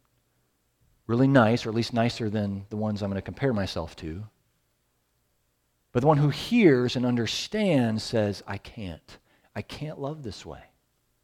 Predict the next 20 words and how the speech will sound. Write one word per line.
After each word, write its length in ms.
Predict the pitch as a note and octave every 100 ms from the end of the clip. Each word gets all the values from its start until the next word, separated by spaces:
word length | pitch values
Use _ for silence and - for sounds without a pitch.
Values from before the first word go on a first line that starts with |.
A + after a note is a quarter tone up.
| _ _ _ _ -
Help 340 | - D#3 -
me." 300 | F#2 C2+ - _ _ _ _ _ _ _ _ _ _ _ _ _ _
Um, 100 | F#2+ A#2
and 120 | C#3+
there's 160 | D#3
a 40 | C3
third 280 | - E3 D3+
option 520 | G2+ F2 G2 G2+ A2 _ _ _ _ _
that 120 | A#2+
says, 300 | - B2+ A2+
"Well, 220 | A#2+ B2
that 180 | A#2 C3
attempt 320 | D#3+ D#3 D3+
to 60 | B2+
justify, 720 | A2+ A#2+ - C#3+ C#3+ C#3 C#3 C3+ - - -
uh, 160 | B2+ A#2+
myself 480 | A#2 A#2 - C3+ C3
didn't 200 | C3+ B2
really 180 | B2
work, 500 | G#2+ A2 A#2+ G2 -